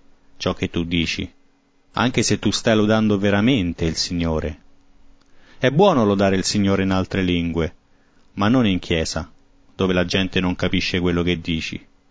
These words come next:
E così ogni volta che si parla delle lingue, o quando Paolo insegna su questo argomento, non c'è mai un esempio nella Scrittura dove Dio ha parlato all'uomo per mezzo delle lingue e dell'interpretazione.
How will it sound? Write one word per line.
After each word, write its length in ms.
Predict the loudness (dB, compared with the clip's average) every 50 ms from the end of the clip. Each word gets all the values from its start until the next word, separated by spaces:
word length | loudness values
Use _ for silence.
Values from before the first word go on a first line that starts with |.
| _ _ _ _ _ _ _ _ _ _ _ _ _ _ _ _ _ _ _ _
E 120 | _ -4 0
così 280 | 2 2 2 4 4
ogni 180 | 4 4 4 4
volta 340 | 4 4 4 4 4 2 2
che 120 | 2 2
si 180 | 2 2 2 2
parla 360 | 4 4 2 4 2 2 2
delle 240 | 4 4 4 4 4
lingue, 640 | 4 4 4 4 2 2 2 2 2 0 0 -4 -12 _ _ -20 -20 _ _ _ _ _ -4
o 120 | -4 -2
quando 380 | 2 2 2 4 4 2 2 4
Paolo 320 | 6 6 6 6 6 4
insegna 580 | 4 2 2 2 2 2 2 2 2 2 2 2
su 140 | 0 0
questo 320 | 0 0 -2 -2 0 0 0
argomento, 840 | 0 2 0 0 2 2 2 2 0 -2 -2 -2 -2 -2 -2 -4 -8 _ _ _ _ _ _ _ _ _ _ _ _
non 200 | 2 2 2 2
c'è 180 | 2 2 2 2
mai 260 | 2 2 2 2 2
un 140 | 2 2 0
esempio 460 | 0 2 2 0 0 2 0 0 2
nella 180 | 2 2 2
Scrittura 600 | 0 -2 -2 -2 -2 -2 0 2 2 4 4 4
dove 340 | 4 2 2 4 2 0 2
Dio 200 | 2 2 4 4
ha 60 | 4
parlato 540 | 2 2 0 0 2 2 2 2 2 2 2
all'uomo 460 | 2 4 4 4 4 2 2 2 0
per 200 | 2 0 0 0
mezzo 320 | 2 2 2 2 2 0 0
delle 240 | 2 2 2 2 2
lingue 600 | 4 2 2 2 0 0 0 0 0 0 -2 -6 -16 -20 -20 _ _ _ _
e 160 | -2 -2 0
dell'interpretazione. 1300 | 0 2 0 2 0 0 0 -2 -4 -2 -4 -2 0 0 -2 -2 -2 0 0 0 0 0 -2 -4 -6 -8